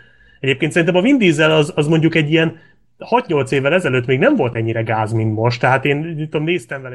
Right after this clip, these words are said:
interjúkat, meg olvasom, és így tök szimpatikus csávó volt. De most, minthogyha így teljesen elszállt volna magától. Tehát, vagy nem tudom, így, így abszolút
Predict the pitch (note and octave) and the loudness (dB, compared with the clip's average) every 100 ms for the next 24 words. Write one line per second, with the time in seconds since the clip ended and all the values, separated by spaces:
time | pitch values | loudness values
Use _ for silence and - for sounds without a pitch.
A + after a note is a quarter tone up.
0 | - B2+ A#2+ B2+ B2 B2 A#2+ B2 B2+ B2+ | -4 -4 -10 -8 -8 -8 -6 -4 -2 -4
1 | C#3+ D#3 E3 C4 D#3+ C3 B2 B2 B2 A#2+ | -4 -4 -2 0 0 0 0 0 0 0
2 | B2 A#2 A#2+ A#2+ B2 C3 D#3 - - - | 0 2 4 6 4 2 0 -6 -20 -20
3 | - _ _ _ E3 F3+ F#3+ G3 G3+ G#3+ | -20 _ _ _ 0 2 2 2 0 0
4 | A3 A3+ C4 C#3 A#2+ A#2 A2+ A2+ A2 A2 | -2 -2 0 -2 -4 -4 -6 -6 -6 -4
5 | A2+ A2+ A2 A2 A2 G#2+ A2+ A2+ A#2+ A#2 | -4 -4 -4 -4 -4 -4 -4 -4 -2 -4
6 | B2 C3+ D3 B2 A#2+ A#2+ C3+ E3 F#3+ F#3 | -2 -2 -2 -2 -2 -2 -2 -2 -2 -2
7 | - A#2+ | -4 -10